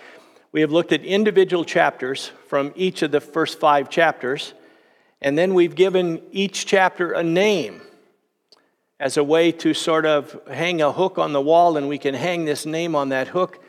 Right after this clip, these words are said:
so that we can remind ourselves, help us to remember what it was that we studied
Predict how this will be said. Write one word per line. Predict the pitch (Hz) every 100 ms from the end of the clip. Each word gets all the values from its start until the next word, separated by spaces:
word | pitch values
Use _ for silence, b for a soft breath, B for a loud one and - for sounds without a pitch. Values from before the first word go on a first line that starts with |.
| b b
so | - 160
that | 143 143
we | 175
can | 185 165
remind | 160 160 175 214 185
ourselves, | 147 123 139 139 160 - B B
help | 170 170
us | 175 -
to | 165
remember | 156 165 185 170
what | 151 147 180
it | 220 202
was | 165 143 135 135
that | 151 151
we |
studied | 160 - 180 180 139 131